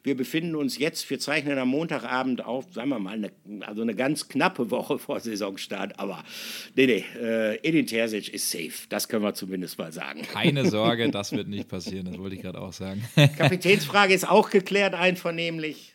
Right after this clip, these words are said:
Speaker 1: Marco Reus bleibt Kapitän, also,
Speaker 2: Richtig.
Speaker 1: ähm, es gibt kein Aufregungspotenzial in dieser Saison, in diesen Fragen zumindest.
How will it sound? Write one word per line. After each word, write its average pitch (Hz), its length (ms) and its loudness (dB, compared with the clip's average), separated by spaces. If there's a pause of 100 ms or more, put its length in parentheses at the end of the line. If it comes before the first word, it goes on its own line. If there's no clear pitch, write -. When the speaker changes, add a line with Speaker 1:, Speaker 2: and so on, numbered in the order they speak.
Speaker 1:
Marco 139 300 -4
Reus 135 260 -2
bleibt 156 300 -4
Kapitän, 135 640 -8
also, 120 500 -2 (600)
Speaker 2:
Richtig. 107 440 0
Speaker 1:
ähm, 87 180 -6 (380)
es - 160 -8
gibt 139 180 -2
kein 120 440 2
Aufregungspotenzial 107 1400 -2
in 87 600 -8
dieser 113 300 0
Saison, 90 440 -6
in 95 200 -8
diesen 101 260 -2
Fragen 73 380 -10
zumindest. - 580 -14